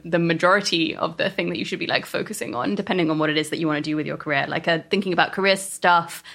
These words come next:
thinking about learning more broadly, um, different, like, reading around, around interests, uh, like, thinking about course prioritization, thinking about just, like, traveling, getting experience doing leadership roles in, like, community clubs and things like that. Like, all of these things are just, uh, can be really important. And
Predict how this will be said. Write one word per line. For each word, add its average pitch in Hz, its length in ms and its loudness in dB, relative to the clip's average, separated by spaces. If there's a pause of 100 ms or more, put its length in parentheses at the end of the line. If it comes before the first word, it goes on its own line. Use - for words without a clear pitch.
(100)
thinking 190 260 2
about 156 340 4
learning 165 380 4
more 160 160 2
broadly, 170 680 4
um, 151 320 0
different, 160 300 -4
like, 160 140 -6
reading 156 200 2
around, 151 280 4
around 147 220 0
interests, - 680 -4
uh, - 60 2
like, - 200 -2 (200)
thinking 247 220 2
about 277 220 2
course 240 200 4
prioritization, 208 1200 2 (120)
thinking 170 280 0
about 147 400 0 (220)
just, 202 140 2
like, 185 200 2
traveling, 180 640 4
getting 180 260 4
experience 180 480 0
doing 170 480 -2
leadership 196 540 2
roles 180 400 4
in, 170 120 4
like, - 280 -4
community 175 500 -2
clubs 170 340 -2
and 170 120 -2
things 175 180 -4
like 104 160 -2
that. 113 220 2 (160)
Like, 208 120 0
all 233 140 6
of 233 60 4
these 196 160 2
things 180 180 0
are 156 60 0
just, 165 240 -14
uh, 180 80 -6
can 175 220 -4
be 160 120 2
really 156 220 -2
important. - 500 -8
And - 260 -4